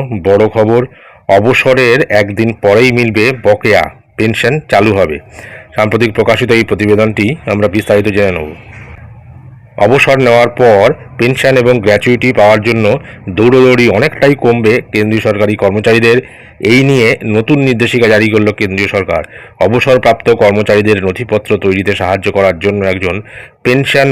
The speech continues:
বন্ধু বা পেনশন মিত্র নিয়োগের কথা বলা হয়েছে ওই নির্দেশিকায়। নির্দেশিকা অনুযায়ী প্রতিটি অফিসে থাকবেন একজন পেনশন বন্ধু। তিনি অবসরপ্রাপ্ত কর্মীর নথিপত্র তৈরিতে সাহায্য করবেন। কোনো ক্ষেত্রে যদি পেনশন প্রাপক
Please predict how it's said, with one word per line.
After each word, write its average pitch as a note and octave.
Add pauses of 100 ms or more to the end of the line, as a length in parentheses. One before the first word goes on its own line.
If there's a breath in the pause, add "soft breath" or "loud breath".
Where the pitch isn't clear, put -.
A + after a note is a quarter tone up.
বন্ধু B2
বা A2
পেনশন A2+
মিত্র A2
নিয়োগের G2
কথা G2
বলা F#2
হয়েছে G2 (240)
ওই F#2+
নির্দেশিকায়। F#2+ (1300 soft breath)
নির্দেশিকা C3+
অনুযায়ী B2
প্রতিটি A2+
অফিসে G#2
থাকবেন A2+
একজন G#2
পেনশন A2
বন্ধু। G2 (360 loud breath)
তিনি C3
অবসরপ্রাপ্ত B2
কর্মীর A#2+
নথিপত্র A2
তৈরিতে G2+
সাহায্য G2
করবেন। G#2+ (380 loud breath)
কোনো C#3
ক্ষেত্রে C#3
যদি B2
পেনশন A2
প্রাপক G#2+